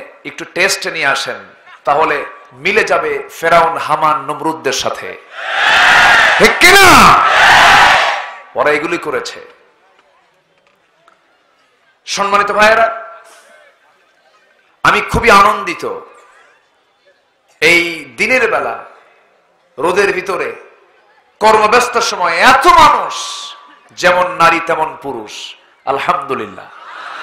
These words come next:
বিশাল বড় মাঠের কারণে আমরা টের পাচ্ছি না হয়তোবা, কিন্তু মানুষ পঙ্গপালের মতো এখনো ছুটে আসছে। বলি আলহামদুলিল্লাহ।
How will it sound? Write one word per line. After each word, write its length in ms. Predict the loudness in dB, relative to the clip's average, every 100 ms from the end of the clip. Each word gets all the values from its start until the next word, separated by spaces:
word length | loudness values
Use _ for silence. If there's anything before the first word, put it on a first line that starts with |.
| -14 -14 -12 -12 -12 -12 -14 -16 -20 _ _ _ _ -12
বিশাল 320 | -4 0 0
বড় 160 | 0 -2
মাঠের 320 | 0 0 -2
কারণে 280 | 0 0 0
আমরা 160 | -2 -6
টের 220 | -6 -4
পাচ্ছি 280 | -4 -4 -6
না 80 | -6
হয়তোবা, 320 | -6 -8 -10
কিন্তু 280 | -10 -14 -8
মানুষ 400 | 0 2 2 -2 -4 -8 -12 -16 -20 -20 _ _ _ _ _
পঙ্গপালের 640 | -2 0 0 4 4 4 0
মতো 120 | -2
এখনো 220 | -2 -2 -6
ছুটে 300 | -6 -4 -2
আসছে। 300 | -2 -4 -8
বলি 240 | -4 -2
আলহামদুলিল্লাহ। 840 | -2 0 -2 -4 -4 -4 -4 -6 -8